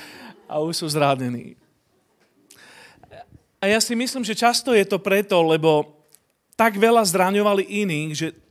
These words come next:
ten zraňujúci štýl života sa im stal vlastný a podvedome očakávajú, že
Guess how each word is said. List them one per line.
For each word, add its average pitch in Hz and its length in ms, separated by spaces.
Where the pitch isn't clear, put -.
ten 175 160
zraňujúci 185 640
štýl 185 320
života 160 320
sa 160 160
im 160 80
stal 156 320
vlastný 127 720
a - 80
podvedome 156 560
očakávajú, 139 640
že 131 340